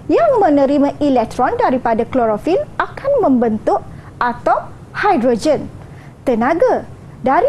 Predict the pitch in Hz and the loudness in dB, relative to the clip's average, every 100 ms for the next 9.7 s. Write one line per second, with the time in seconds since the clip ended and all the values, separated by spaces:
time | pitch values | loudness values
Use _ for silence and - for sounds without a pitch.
0 | 605 - 403 285 240 285 508 466 - 254 | 2 2 2 2 2 2 2 0 0 0
1 | 240 226 233 277 415 - 480 554 539 494 | 0 0 0 0 -2 -2 -4 -2 2 2
2 | 359 285 311 311 - 311 294 277 - 254 | 2 2 2 2 0 0 0 -2 -2 0
3 | 247 - 294 - 240 240 220 233 220 - | 0 0 0 0 0 2 2 0 -2 2
4 | 480 784 - - - - - - - - | 2 2 -4 -18 -20 -20 -20 -20 -10 0
5 | 330 302 - 285 277 - 349 226 - - | 0 0 0 2 2 2 2 2 -4 -8
6 | - 254 226 226 220 262 605 - - - | -2 0 2 2 2 2 0 -10 -18 -18
7 | - - - 359 466 - 392 - - 254 | -20 -20 -6 -2 0 0 0 -2 -2 0
8 | 339 359 262 294 262 233 240 - 254 202 | 2 2 2 4 2 0 -2 0 0 0
9 | - 277 247 - 220 302 | 0 0 0 -2 0 2